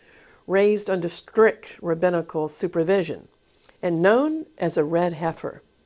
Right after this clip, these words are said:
But in order for this cow to be considered kosher, it must be raised from birth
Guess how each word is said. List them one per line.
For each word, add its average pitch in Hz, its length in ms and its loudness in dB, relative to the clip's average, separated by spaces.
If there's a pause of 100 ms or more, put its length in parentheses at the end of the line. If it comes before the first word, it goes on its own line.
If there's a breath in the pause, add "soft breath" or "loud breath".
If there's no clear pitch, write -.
(1080 soft breath)
But - 240 4
in 208 100 4
order 269 300 4
for 269 140 0
this 202 180 4
cow 156 380 -4
to 160 100 -4
be 175 100 0
considered 156 540 -4
kosher, 175 540 -6
it 220 120 -2
must 233 280 -6
be 247 120 -6
raised 151 460 -4
from 196 240 -2
birth 247 520 0